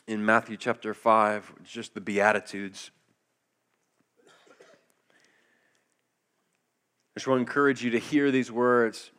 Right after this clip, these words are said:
Just close your eyes if you want. Hear these words and, and ask God where he would desire to bring you deeper into communion with him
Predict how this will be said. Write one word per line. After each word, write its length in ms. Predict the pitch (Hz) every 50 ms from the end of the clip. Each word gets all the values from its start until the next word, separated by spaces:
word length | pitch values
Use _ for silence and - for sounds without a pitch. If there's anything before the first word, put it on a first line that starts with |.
| _ 131 139 143 127
Just 220 | - 143 131 -
close 280 | - - 151 143 139 127
your 140 | 120 120 120
eyes 280 | 127 127 127 123 120
if 120 | 120 107 -
you 80 | 120
want. 280 | 113 113 117 120 117 120 _ _ _ _ _ _ _ _ _ _ _ _ _ _ _ _ _ _ _ _ _ _ _ _ _ - - - _ _ _ _ _ _ _ _ _
Hear 200 | - 165 175 175
these 240 | 160 160 151 120 117
words 400 | 123 139 139 139 139 135 - -
and, 420 | - 127 127 123 120 117 117 120 -
and 160 | 123 120 113
ask 320 | - 120 127 131 131 -
God 180 | - 135 127 127
where 180 | 117 117 123 127
he 140 | 117 127 123
would 280 | 123 120 123 120 117 - _ _ _ -
desire 420 | 123 120 107 135 127 139 143 139
to 140 | 135 - 131
bring 320 | 113 95 127 143 139 139
you 180 | 135 127 123 120
deeper 400 | 117 104 - 131 123 127 147 113
into 220 | 123 127 123 -
communion 600 | - - - 143 120 117 120 123 123 120 117 113
with 140 | 113 113 107 -
him 440 | - - 147 151 156 160 170 165